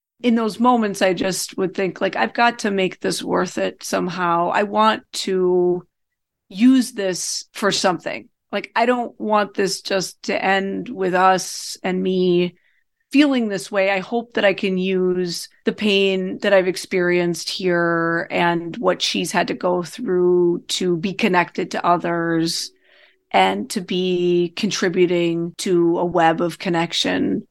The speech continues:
Like, I hope this doesn't just leave us isolated. Like, to me, that's not a good life. And I wanted to connect with others because there's so many people who are caregivers or parents who f-, feel alone.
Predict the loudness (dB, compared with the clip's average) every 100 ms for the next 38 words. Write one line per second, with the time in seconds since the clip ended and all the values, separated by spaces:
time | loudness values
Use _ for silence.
0 | -18 -20 -20 _ -8 -6 0 0 2 0
1 | -2 _ -6 0 0 0 0 0 0 0
2 | -4 -8 -8 -6 -6 -6 -4 -4 -4 0
3 | 0 2 2 2 0 -6 -8 -10 -14 -16
4 | _ -4 -4 -2 2 2 0 0 2 2
5 | 0 2 2 2 -2 -4 -4 -10 -20 -20
6 | _ -2 2 2 2 -2 -8 -2 0 0
7 | -2 -4 0 2 2 2 -2 -6 -12 _
8 | _ _ _ -2 0 2 0 0 -2 0
9 | 2 2 0 -2 -2 -2 0 2 2 0
10 | -4 -2 -4 -6 -4 -4 -4 0 0 2
11 | 0 0 0 0 -2 -6 -6 -2 2 4
12 | 2 -2 -8 -12 -20 _ _ 2 2 2
13 | -2 0 0 0 -2 -8